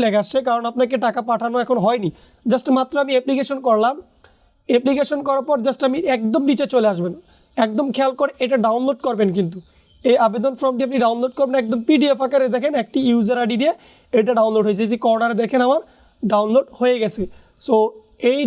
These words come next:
ডাউনলোড হয়ে যাওয়ার পর আপনাকে টাকা পাঠাতে হবে কত তারিখের মধ্যে? আজকে আমি আবেদন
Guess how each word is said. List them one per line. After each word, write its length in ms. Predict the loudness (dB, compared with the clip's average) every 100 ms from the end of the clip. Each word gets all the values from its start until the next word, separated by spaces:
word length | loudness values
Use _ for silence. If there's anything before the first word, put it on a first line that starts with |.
| 0
ডাউনলোড 360 | 0 -2 -2 0
হয়ে 120 | 0
যাওয়ার 160 | 0 -2
পর 80 | -2 -2
আপনাকে 220 | -2 -4 -2
টাকা 140 | -2 -2
পাঠাতে 260 | -2 -2 0
হবে 140 | -2 0
কত 100 | -2 -2
তারিখের 280 | -2 -2 -4
মধ্যে? 220 | -2 2 0 0 _ _ 0
আজকে 280 | 0 0 2 4 0
আমি 140 | 0 0 0
আবেদন 280 | 0 0